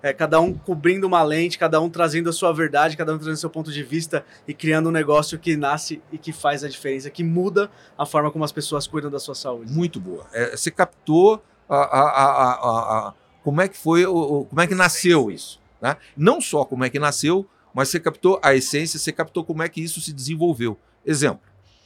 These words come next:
Speaker 2: pra nós desenvolvermos esse produto, primeiro nós trabalhamos ali junto com o cepar pra entender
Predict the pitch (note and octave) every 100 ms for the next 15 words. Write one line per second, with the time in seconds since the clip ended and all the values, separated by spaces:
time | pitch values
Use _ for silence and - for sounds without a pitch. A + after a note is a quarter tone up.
0 | - F#3+ A3+ A3 D3 C#3+ B2+ G#2 G2 F#2
1 | A#2+ D3 C#3+ G#2+ A#2 G#2 F2 G#2 - -
2 | G2 F2+ D#3 E3 - - G2 A#2+ E3+ D3
3 | A#2 - A#2 G#2+ F2+ A2 E3+ C#3 G#2 G2+
4 | G2+ G2+ F#2+ F2+ G2 G#2+ C#3+ - F#2+ G#2
5 | G2+ G#2+ G2 G#2 C3 G#2+